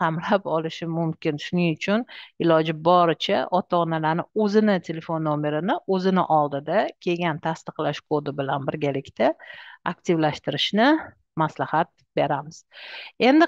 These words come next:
qarang, a, shunaqangi bo'lishi mumkin. Misol uchun, a, siz nomerni tiklashingiz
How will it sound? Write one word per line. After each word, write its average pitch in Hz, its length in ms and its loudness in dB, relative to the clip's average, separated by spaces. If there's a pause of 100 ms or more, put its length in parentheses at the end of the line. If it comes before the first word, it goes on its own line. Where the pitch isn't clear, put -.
qarang, 175 500 4
a, 185 100 4 (400)
shunaqangi 208 480 0
bo'lishi 214 300 0
mumkin. 214 480 0 (160)
Misol 190 320 -2
uchun, 285 320 -4 (540)
a, - 100 2 (520)
siz 294 200 2 (640)
nomerni 202 800 2 (300)
tiklashingiz 185 720 -4